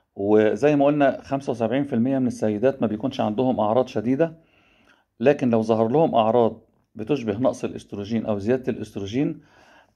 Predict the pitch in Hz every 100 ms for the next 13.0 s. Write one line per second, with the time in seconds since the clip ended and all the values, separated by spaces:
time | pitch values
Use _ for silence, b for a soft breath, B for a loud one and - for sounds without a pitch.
0 | _ 101 113 156 139 - - - - 131
1 | 123 107 101 110 123 127 143 143 151 127
2 | 117 104 117 123 113 117 117 104 107 -
3 | 135 135 - 117 127 143 113 - 156 156
4 | 110 - 131 123 139 139 120 131 139 147
5 | 143 _ _ _ _ _ _ _ _ _
6 | _ _ b b b b 131 - 113 110
7 | 135 120 120 127 110 113 110 139 139 147
8 | - 113 117 147 160 160 165 165 - b
9 | b b b _ - 113 110 107 113 113
10 | 113 110 110 113 135 139 123 104 120 139
11 | 143 117 - b b b 110 113 107 117
12 | 156 135 139 123 120 110 - 135 139